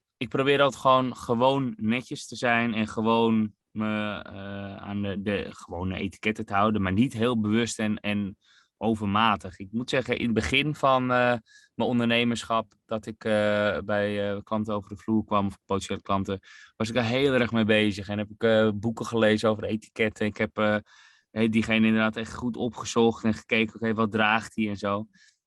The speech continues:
Daar ben ik echt helemaal niet meer mee bezig. Eh, dus, eh, ik probeer altijd gewoon mezelf te zijn en, eh, wel netjes voor de dag te komen. Maar ja, kijk, als ik merk dat het gewoon een hip, eh, weet ik veel, marketingbureau is of zo, dan zal ik echt wel wat losser zijn dan wanneer ik bij een, eh,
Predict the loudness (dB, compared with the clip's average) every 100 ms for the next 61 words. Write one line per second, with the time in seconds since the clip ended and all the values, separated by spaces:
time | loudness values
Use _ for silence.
0 | _ -2 0 0 0 -4 -2 0 4 4
1 | 4 2 0 0 -2 -4 -6 -10 -18 -20
2 | _ _ -20 -20 -18 -14 -8 -8 -4 -2
3 | -4 -2 2 4 4 2 0 2 2 4
4 | 2 0 -2 0 2 0 -4 -6 -6 -6
5 | -2 -2 0 -2 -4 -10 -8 0 2 2
6 | 0 0 2 0 -4 -8 _ -20 _ _
7 | -4 0 2 2 0 -6 _ _ _ _
8 | _ -6 -4 -2 -4 -4 0 2 2 -2
9 | -8 -6 -2 0 0 -2 -2 -4 -2 0
10 | 0 -2 -6 -8 -4 0 0 0 -2 0
11 | 0 0 -4 -8 -2 0 0 0 0 0
12 | -2 -6 -6 -6 -8 -4 -2 0 0 2
13 | 0 0 -4 -2 -2 -2 -4 -4 -6 -4
14 | -2 -2 -6 -6 -4 -4 -4 -4 -6